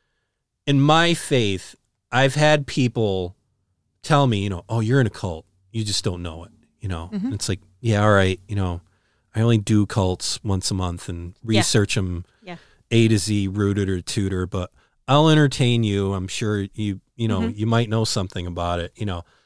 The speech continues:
Speaker 1: And my question is, is, "All right, then what do you think
Speaker 2: What's
Speaker 1: a
Speaker 2: your
Speaker 1: cult is?"
Speaker 2: Yeah.
Speaker 1: And they go, "What you're in," you know? And it's like, "Okay, now,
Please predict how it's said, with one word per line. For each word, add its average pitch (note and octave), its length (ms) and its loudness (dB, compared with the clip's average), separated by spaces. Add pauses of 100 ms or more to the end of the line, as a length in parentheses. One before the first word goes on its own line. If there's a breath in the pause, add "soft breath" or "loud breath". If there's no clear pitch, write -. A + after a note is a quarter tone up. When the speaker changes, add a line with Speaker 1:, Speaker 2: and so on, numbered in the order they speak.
(340)
Speaker 1:
And D3 100 2
my C#3+ 160 6
question D3 460 2
is, C3+ 180 2
is, A2+ 200 -6
"All D#3 160 2
right, F#2+ 300 -2 (300)
then A2+ 240 -8
what C3 220 2
do E3 60 0
you D#3+ 140 2
think C#3+ 220 -2
Speaker 2:
What's A#2+ 140 -6
Speaker 1:
a - 40 -4
Speaker 2:
your C#3 80 6
Speaker 1:
cult A2 220 4
is?" D#2+ 340 -10 (200)
Speaker 2:
Yeah. F3+ 160 -6 (880)
Speaker 1:
And B2 120 0
they A#2+ 80 4
go, A#2+ 180 4
"What A2+ 300 -2
you're B2+ 240 4
in," D#2+ 240 -10 (320)
you A#2+ 140 -2
know? F2+ 260 -2
And A2 100 -2
it's A2+ 140 -2
like, A2 140 -2
"Okay, G2+ 520 -2
now, G#2+ 260 2